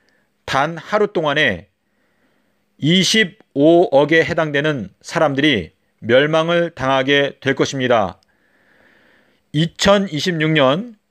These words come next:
구월 이십일 일 단 하루 동안에 전 세계 인구의 삼 분의 일,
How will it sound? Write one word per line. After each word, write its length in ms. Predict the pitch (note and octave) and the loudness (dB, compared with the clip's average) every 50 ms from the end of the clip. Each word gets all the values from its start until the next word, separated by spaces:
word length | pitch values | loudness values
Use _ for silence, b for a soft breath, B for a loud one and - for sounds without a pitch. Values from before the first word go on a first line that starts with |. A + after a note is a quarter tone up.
| _ _ _ | _ _ _
구월 480 | - - C#3+ E3 F3 F3+ F3+ F3 F3+ - | -2 2 4 6 6 6 4 2 0 -4
이십일 400 | D3 C#3+ - - D#3+ C3 C#3 C#3 | -6 -8 -6 -4 -2 0 2 2
일 300 | E3 D#3 B2+ G2 E2 - _ _ _ _ _ _ _ _ | 2 2 2 0 -4 -8 _ _ _ _ _ _ _ _
단 340 | - - C#3 C#3 D3 D#3+ E3 | -8 -4 -4 -2 -2 -4 -8
하루 380 | D3+ - - G3+ G#3+ G#3 G3+ - | -14 -6 -2 0 0 0 0 0
동안에 560 | F3+ D#3 C#3+ C3+ C#3 D#3 C#3+ A#2 F2+ D#2 - _ _ _ _ _ _ _ _ _ _ - | -2 -2 -2 0 0 0 0 0 -2 -6 -12 _ _ _ _ _ _ _ _ _ _ -6
전 340 | - C#3+ D3 D#3+ F3 F3+ | -2 0 0 0 0 -2
세계 540 | F3 - F#3+ F#3 E3+ D3+ F3+ F#3 F#3 F#3 - - | -2 0 0 0 2 2 2 2 2 2 0 -2
인구의 680 | C#3+ D3+ D#3+ D#3 E3 E3+ D3+ C3 B2+ C#3+ F3+ G3+ G3+ _ _ _ _ _ _ _ _ _ | -4 -6 -2 0 2 2 4 4 2 0 -2 -6 -10 _ _ _ _ _ _ _ _ _
삼 380 | - - - - G3+ G3+ G3 F#3 | -8 -4 -2 0 0 0 -2 -2
분의 380 | G3 G3 F#3+ F#3+ F#3 F#3 - - | -2 0 2 2 2 0 -2 -2
일, 400 | C#3 D#3 E3+ D#3+ B2+ F#2 D#2+ | 0 2 2 2 2 0 -4